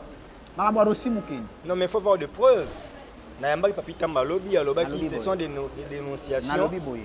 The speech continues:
Speaker 2: Mais
Speaker 1: Nalobi
Speaker 2: quand vous
Speaker 1: boye.
Speaker 2: n'avez pas de preuves,
Speaker 1: Ah,
Speaker 2: comme
Speaker 1: papi,
Speaker 2: calomnieuse.
Speaker 1: papi Tamba nde nani ?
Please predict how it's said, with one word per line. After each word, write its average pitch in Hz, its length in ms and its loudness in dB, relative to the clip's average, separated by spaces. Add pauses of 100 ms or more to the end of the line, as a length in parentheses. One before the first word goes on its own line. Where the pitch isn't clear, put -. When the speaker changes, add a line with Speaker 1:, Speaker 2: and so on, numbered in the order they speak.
(120)
Speaker 2:
Mais 131 80 -2
Speaker 1:
Nalobi 131 100 -4
Speaker 2:
quand 196 100 4
vous 165 60 -2
Speaker 1:
boye. 190 80 -2
Speaker 2:
n'avez 151 200 2
pas 170 160 0
de 143 80 -6
preuves, 170 420 2
Speaker 1:
Ah, 120 40 -4
Speaker 2:
comme 139 120 -2
Speaker 1:
papi, 160 160 0
Speaker 2:
calomnieuse. 131 260 0
Speaker 1:
papi 156 200 -2
Tamba 160 200 -4
nde 135 100 -8
nani ? 120 140 -12